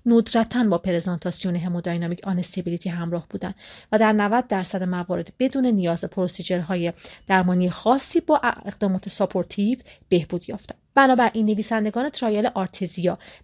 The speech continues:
نتیجه گرفتن که مصرف اپیکسابان در این گروه از بیماران، یعنی کسایی که ایتریال های ریت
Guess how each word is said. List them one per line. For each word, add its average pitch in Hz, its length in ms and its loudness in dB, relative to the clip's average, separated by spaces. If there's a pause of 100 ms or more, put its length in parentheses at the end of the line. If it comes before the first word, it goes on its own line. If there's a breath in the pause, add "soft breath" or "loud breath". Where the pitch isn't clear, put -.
نتیجه 202 320 2
گرفتن 262 460 0
که 269 140 -4
مصرف 220 520 2
اپیکسابان 190 680 -4 (300 loud breath)
در 214 120 2
این 254 120 2
گروه 226 240 2
از 202 180 0
بیماران، 175 520 -2 (960)
یعنی 196 240 2
کسایی 208 420 0
که 254 160 2 (400 loud breath)
ایتریال 190 380 4
های 185 200 2
ریت 175 160 0